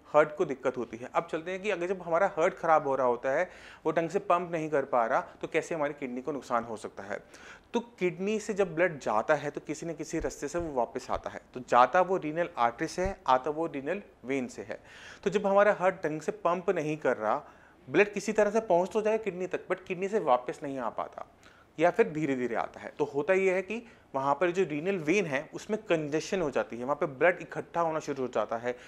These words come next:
वो सही तरीके से हार्ट तक नहीं पहुँच पा रहा होता। अब जब रीनल वेन से ब्लड निकला नहीं, तो रीनल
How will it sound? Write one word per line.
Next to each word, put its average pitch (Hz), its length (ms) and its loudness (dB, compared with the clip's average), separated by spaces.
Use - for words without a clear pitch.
वो 160 60 0
सही 180 180 0
तरीके 175 240 -2
से 190 60 -6
हार्ट 151 280 -2
तक 160 140 -4
नहीं 147 180 -4
पहुँच 131 200 -4
पा 113 180 0
रहा 107 80 -2
होता। - 260 -8
अब 165 100 4
जब 214 160 8
रीनल 190 240 0
वेन 175 260 -2
से 196 120 -2
ब्लड 175 260 -2
निकला 165 340 -2
नहीं, 147 260 -4
तो 190 120 0
रीनल 175 320 -4